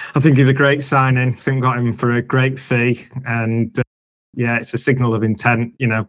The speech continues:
the, the forty-niners, in my estimation, have, have gone up a lot, you know, just from the team that we're putting out and the squad that we've got right now. You know, I think pretty much, like, on the pitch, everything they've done is,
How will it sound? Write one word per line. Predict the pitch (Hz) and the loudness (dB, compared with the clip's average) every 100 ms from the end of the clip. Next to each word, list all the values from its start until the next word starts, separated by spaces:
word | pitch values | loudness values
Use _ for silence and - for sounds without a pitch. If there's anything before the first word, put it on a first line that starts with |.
| - | -2
the, | 123 113 - | 0 0 0
the | 127 | -2
forty-niners, | - 139 123 120 123 123 117 113 98 - - - | 2 2 4 2 2 2 0 0 -2 -8 -8 -4
in | 120 117 | -2 0
my | 113 113 113 | 0 -2 -2
estimation, | - - 113 110 - 113 | -4 -4 -2 -2 -2 -2
have, | 110 - - | -2 -8 -4
have | 135 | -2
gone | 135 120 | 0 0
up | 117 120 | 0 0
a | |
lot, | 120 123 - _ _ _ | 0 0 -4 _ _ _
you | 123 123 | -6 -4
know, | 110 | -4
just | 101 127 | -2 -4
from | - 117 113 104 - - - - | 2 2 4 0 -6 -20 -20 -12
the | 131 | -4
team | - 123 117 | 4 4 4
that | 120 | 2
we're | 123 113 | 0 0
putting | - 131 117 | -2 0 2
out | 113 120 | 2 0
and | 113 | -2
the | 110 | -6
squad | - 120 117 | -4 -4 -2
that | 123 | -4
we've | 113 | -4
got | 101 110 | -2 0
right | 123 110 117 | 0 0 0
now. | 113 113 110 | 0 0 0
You | 110 | -2
know, | 110 107 | -2 -2
I | 104 | -2
think | - 107 139 - _ _ - - _ _ | -2 -4 -4 -14 _ _ -20 -20 _ _
pretty | - 139 | -2 0
much, | 135 131 - 131 | 0 -2 -2 -2
like, | 113 | 0
on | 127 151 | 2 2
the | 135 | 0
pitch, | - 143 - - - | 0 -2 -2 -10 -6
everything | 135 131 135 117 | -2 0 0 -2
they've | 110 - | -2 -2
done | 127 120 107 92 - | 0 0 -2 -6 -8
is, | 113 107 - - | -6 -6 -8 -10